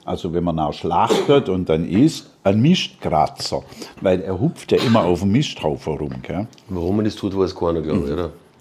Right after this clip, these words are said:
Speaker 1: Ah, da gibt's bestimmt eine Erklärung,
Speaker 2: Weil er die beste
Speaker 1: ja.
Speaker 2: Aussicht hat auf die
Speaker 1: Ich
Speaker 2: Hähner.
Speaker 1: weiß es nicht, gell? Mhm.
Speaker 2: Für, jetzt will ich vielleicht nur die Geschichte dazu, bevor wir uns dann endgültig, äh, dem Gericht widmen.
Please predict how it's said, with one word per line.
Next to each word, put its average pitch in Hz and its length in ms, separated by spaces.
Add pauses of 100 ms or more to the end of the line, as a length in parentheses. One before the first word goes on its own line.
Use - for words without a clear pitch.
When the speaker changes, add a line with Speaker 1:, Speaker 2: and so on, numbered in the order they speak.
(100)
Speaker 1:
Ah, 101 100
da 101 120
gibt's 101 240
bestimmt 92 420
eine - 100
Erklärung, 82 360
Speaker 2:
Weil 87 80
er 90 40
die 90 60
beste 80 300
Speaker 1:
ja. 90 40
Speaker 2:
Aussicht 101 420
hat 95 140
auf 82 120
die 90 100
Speaker 1:
Ich 82 80
Speaker 2:
Hähner. 92 200
Speaker 1:
weiß - 180
es - 160
nicht, 71 300
gell? 85 200 (480)
Mhm. 95 200 (640)
Speaker 2:
Für, - 180 (140)
jetzt 92 240
will 87 80
ich 92 60
vielleicht 87 240
nur 82 80
die 82 60
Geschichte 92 380
dazu, 95 200
bevor 90 300
wir 95 120
uns 87 200
dann 87 180
endgültig, 98 760
äh, 92 180
dem 95 240
Gericht 95 420
widmen. 95 420